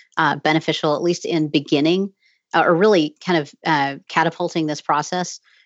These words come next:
Um, eh, but then it's, it's, a lot of it has been,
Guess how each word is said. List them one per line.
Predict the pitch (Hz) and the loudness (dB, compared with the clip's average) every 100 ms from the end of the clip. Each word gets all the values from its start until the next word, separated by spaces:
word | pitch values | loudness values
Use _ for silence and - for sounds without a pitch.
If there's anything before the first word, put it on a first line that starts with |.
| _ 160 | _ 0
Um, | 160 151 143 156 _ - | 2 2 -2 -8 _ -6
eh, | - 190 | -4 -4
but | 185 175 | -2 0
then | 196 202 185 - | 2 2 0 -2
it's, | 185 - - - | -4 -4 -8 -6
it's, | 165 - 180 | -6 -4 0
a | |
lot | 170 180 | 4 4
of | 196 | 4
it | 190 | 2
has | 160 | 0
been, | - 156 151 151 | 2 0 0 -2